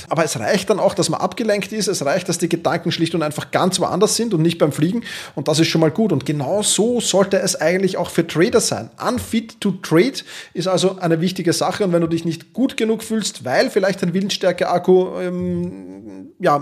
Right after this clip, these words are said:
nicht mehr da ist oder im roten Bereich ist, besser gesagt, weil vielleicht und im Laufe des Tages irgendwas passiert ist, das dich mental beschäftigt. Ja, und das müssen jetzt nicht immer gravierende Dinge sein. Das kann ja auch ein Streit mit einem Arbeitskollegen oder irgendwas anderes sein. Dann trade doch bitte einfach nicht.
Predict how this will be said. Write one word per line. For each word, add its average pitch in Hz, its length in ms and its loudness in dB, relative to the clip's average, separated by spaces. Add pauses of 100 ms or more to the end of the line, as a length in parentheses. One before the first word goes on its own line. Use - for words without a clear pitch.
nicht 196 300 -2
mehr 190 80 2
da 165 220 2
ist 180 200 2 (300)
oder 175 140 4
im 165 80 6
roten 170 240 4
Bereich 160 260 2
ist, 170 120 0
besser 160 260 0
gesagt, 156 360 0 (280)
weil 160 220 4
vielleicht 196 280 6
und 196 140 -2
im 196 180 -2
Laufe 185 220 4
des 185 120 4
Tages 202 320 6
irgendwas 202 380 0
passiert 202 320 0
ist, - 220 2
das 185 180 0
dich 185 200 -4
mental 180 400 4
beschäftigt. - 680 -2
Ja, 143 120 -6
und 180 100 -4
das 165 100 2
müssen 196 220 0
jetzt 170 160 0
nicht 175 140 -2
immer 185 160 2
gravierende 151 680 2
Dinge 180 380 0
sein. 127 160 -2
Das 131 100 -6
kann 151 100 0
ja 165 80 2
auch 143 120 0
ein 147 80 0
Streit 135 340 -2
mit 170 100 2
einem 151 160 4
Arbeitskollegen 147 720 4
oder 139 160 2
irgendwas 175 280 2
anderes 131 360 -2
sein. 143 220 -4 (400)
Dann 175 200 -6
trade 240 400 2
doch 170 180 2
bitte 165 300 0
einfach 135 280 -12
nicht. 143 320 -14